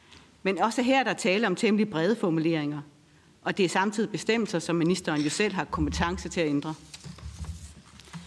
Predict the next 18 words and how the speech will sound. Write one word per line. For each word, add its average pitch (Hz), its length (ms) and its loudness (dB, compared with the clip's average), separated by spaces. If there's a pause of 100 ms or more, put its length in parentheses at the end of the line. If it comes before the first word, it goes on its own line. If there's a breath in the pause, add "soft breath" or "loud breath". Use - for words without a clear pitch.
(800 loud breath)
Efter 226 220 4
min 277 200 8
vurdering 240 440 2
er 185 60 2
der 185 120 0
også 220 180 2
behov 208 320 0
for 202 160 0
en 165 120 2
langt 170 280 0
højere 170 280 0
grad 165 360 0
af 156 80 -10
gennemsigtighed 160 600 0
i 147 80 2
forhold 170 280 0
til 185 100 -6
borgerne. 156 480 0